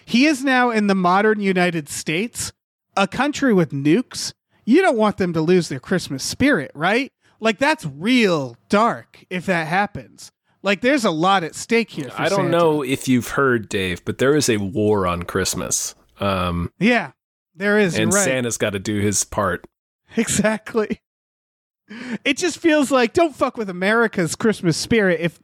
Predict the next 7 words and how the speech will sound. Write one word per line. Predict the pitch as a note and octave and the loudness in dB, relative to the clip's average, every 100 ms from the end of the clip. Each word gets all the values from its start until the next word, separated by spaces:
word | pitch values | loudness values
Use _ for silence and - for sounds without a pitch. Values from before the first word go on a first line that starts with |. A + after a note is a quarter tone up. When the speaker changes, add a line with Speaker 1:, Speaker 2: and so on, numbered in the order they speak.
| - - _ | -20 -20 _
Speaker 1:
the | - G3 | -4 0
last | A3 A3+ - | 0 -2 -4
time | A#3+ A3 G3+ D#3+ | -2 0 0 -4
people | G3 F#3+ F3+ | -4 -2 0
lost | F3+ E3 | 0 0
Christmas | - E3+ E3 C#3+ | -4 -2 -2 -2
spirit, | - A3+ F3+ C#3+ | 2 2 2 0